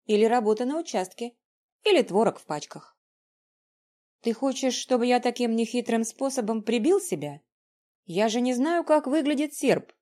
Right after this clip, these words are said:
значит, не умею им работать". "Серпом, может, и не умеешь. Лопату и топор ты еще не пробовал".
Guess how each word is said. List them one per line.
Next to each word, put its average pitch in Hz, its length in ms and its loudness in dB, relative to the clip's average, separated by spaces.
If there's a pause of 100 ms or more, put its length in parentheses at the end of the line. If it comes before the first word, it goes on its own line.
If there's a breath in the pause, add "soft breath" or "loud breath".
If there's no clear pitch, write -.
значит, 175 500 -6
не 175 120 -4
умею 190 460 -2
им 226 180 0
работать". 160 580 -4 (1200)
"Серпом, 381 580 2 (200)
может, 359 340 2
и 349 80 2
не 339 120 0
умеешь. 339 600 0 (420)
Лопату 285 500 4
и 269 160 -4
топор 277 460 2
ты 180 120 -2
еще 165 280 -4
не 160 140 -6
пробовал". 165 580 -2